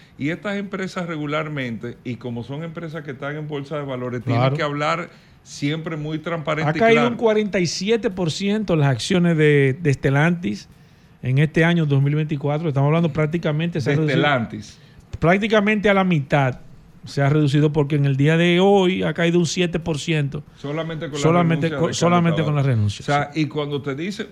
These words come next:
Speaker 2: So, perdiendo
Speaker 1: un,
Speaker 2: una cantidad
Speaker 1: un
Speaker 2: impresionante.
Speaker 1: cuarenta y siete por ciento son una locura.
Speaker 2: Claro.
Speaker 1: Pero solamente un siete por ciento por la renuncia de un C E O, eh, eh, te deja saber cuál es la importancia que tiene esa posición. Ahora, ¿qué es? Eh,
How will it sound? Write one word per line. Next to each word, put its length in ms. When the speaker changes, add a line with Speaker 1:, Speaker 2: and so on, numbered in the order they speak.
Speaker 2:
So, 200
perdiendo 400
Speaker 1:
un, 40
Speaker 2:
una 80
cantidad 300
Speaker 1:
un 80
Speaker 2:
impresionante. 380
Speaker 1:
cuarenta 60
y 40
siete 300
por 160
ciento 260
son 220
una 180
locura. 540
Speaker 2:
Claro. 440
Speaker 1:
Pero 200
solamente 500
un 100
siete 360
por 180
ciento 400
por 140
la 120
renuncia 440
de 60
un 80
C 100
E 60
O, 180
eh, 340
eh, 80
te 180
deja 240
saber 400
cuál 240
es 100
la 80
importancia 640
que 120
tiene 420
esa 300
posición. 440
Ahora, 200
¿qué 500
es? 260
Eh, 240